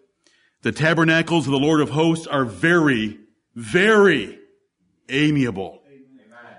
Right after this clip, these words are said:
Speaker 1: How amiable are thy tabernacles,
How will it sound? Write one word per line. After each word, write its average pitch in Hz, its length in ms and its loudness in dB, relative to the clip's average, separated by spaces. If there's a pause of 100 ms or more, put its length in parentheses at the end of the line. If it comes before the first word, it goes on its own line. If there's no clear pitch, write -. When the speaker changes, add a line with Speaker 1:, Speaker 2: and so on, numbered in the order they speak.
(100)
Speaker 1:
How 220 460 2
amiable 220 760 2 (520)
are 143 180 0
thy 175 220 0
tabernacles, 156 1040 -2